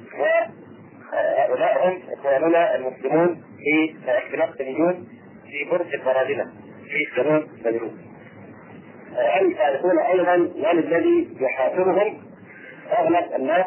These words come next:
ممكن في هذه المنطقة يتوقع أن يكون مثلًا اليهود أو، آه، إخوانهم من المسيحية أو الدروز. آه، الذين يحذرون هؤلاء الإخوة المسلمين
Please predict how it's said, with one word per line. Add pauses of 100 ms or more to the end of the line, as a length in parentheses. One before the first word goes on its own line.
ممكن
في
هذه
المنطقة
يتوقع
أن
يكون
مثلًا
اليهود (100)
أو، (640)
آه،
إخوانهم
من
المسيحية (200)
أو
الدروز. (540)
آه،
الذين
يحذرون
هؤلاء
الإخوة
المسلمين